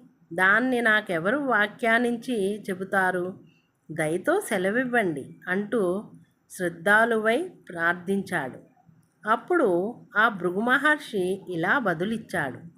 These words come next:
"ఓ రాజా, ఈ పరమ పవిత్రమైన పురాణాన్ని పూర్వం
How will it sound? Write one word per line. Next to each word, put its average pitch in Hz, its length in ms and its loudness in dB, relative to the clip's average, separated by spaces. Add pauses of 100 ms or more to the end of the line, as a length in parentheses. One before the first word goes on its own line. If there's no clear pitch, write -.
(580)
"ఓ 233 160 2
రాజా, 175 600 2 (960)
ఈ 262 160 0
పరమ 202 400 0
పవిత్రమైన 277 760 2
పురాణాన్ని 196 1120 0 (260)
పూర్వం 214 800 -2